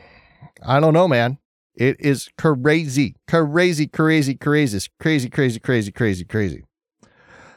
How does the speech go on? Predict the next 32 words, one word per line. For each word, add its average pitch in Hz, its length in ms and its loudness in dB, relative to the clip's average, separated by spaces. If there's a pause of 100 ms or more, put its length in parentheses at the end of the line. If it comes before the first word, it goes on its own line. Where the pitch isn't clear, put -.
(160)
Um, 190 640 4 (100)
you 170 140 4
know, 170 80 4
Ron 185 280 4
DeSantis, 165 680 0 (240)
once 135 240 0
again, 143 460 0
talking 143 260 2
about 131 220 4
him 131 80 2
a 131 80 2
little 127 120 2
bit, 127 140 0
but 151 140 -2
this, 185 180 2
this 185 220 0
article 180 320 4
was 151 200 2
from, 147 320 0
uh, 135 680 4
Red 147 300 0
Straight, 160 240 0
but 151 100 0
it's 135 140 0
also 156 260 2
referring 151 400 2
to 139 180 2
some 123 200 -2
Wall 135 160 4
Street 131 240 -2
Journal 139 440 0 (160)
articles. 131 560 0